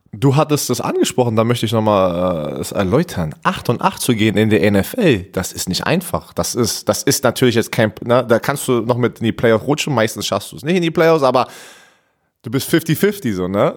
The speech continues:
Äh, da sind viele, viele Teams, die schon sehr, sehr lange oder nicht oft es geschafft haben,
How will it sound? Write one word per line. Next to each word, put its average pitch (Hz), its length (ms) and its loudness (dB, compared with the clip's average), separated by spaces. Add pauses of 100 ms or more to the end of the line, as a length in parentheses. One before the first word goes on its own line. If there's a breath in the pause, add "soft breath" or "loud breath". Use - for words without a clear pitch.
Äh, 120 180 -2
da 117 120 2
sind 123 200 -6
viele, 285 260 2
viele 185 260 2
Teams, 202 460 -2
die 131 440 -4 (140)
schon 110 360 -4
sehr, 123 500 0
sehr 175 220 4
lange 156 380 4
oder 117 200 4
nicht 175 320 0
oft - 480 -2 (440)
es 113 140 -8
geschafft - 460 0
haben, 120 300 2